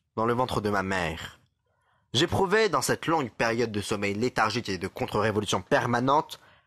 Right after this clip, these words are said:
l'étouffement de la cellule familiale qui, dans son empressement affectif et nourricier, anesthésiait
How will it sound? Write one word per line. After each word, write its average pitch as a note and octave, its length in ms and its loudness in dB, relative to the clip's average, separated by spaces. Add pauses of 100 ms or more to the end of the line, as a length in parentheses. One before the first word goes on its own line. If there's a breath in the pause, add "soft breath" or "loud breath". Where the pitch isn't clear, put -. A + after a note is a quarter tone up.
(140 soft breath)
l'étouffement G3 560 2
de F3 80 2
la C#3+ 120 4
cellule E3 280 2
familiale C#3+ 580 2
qui, A3 300 -2 (760 soft breath)
dans A#2 140 -4
son C#3 140 0
empressement C3 440 0
affectif A#2 500 -4
et A2 40 -2
nourricier, G#2+ 500 0 (540 loud breath)
anesthésiait F#3+ 880 0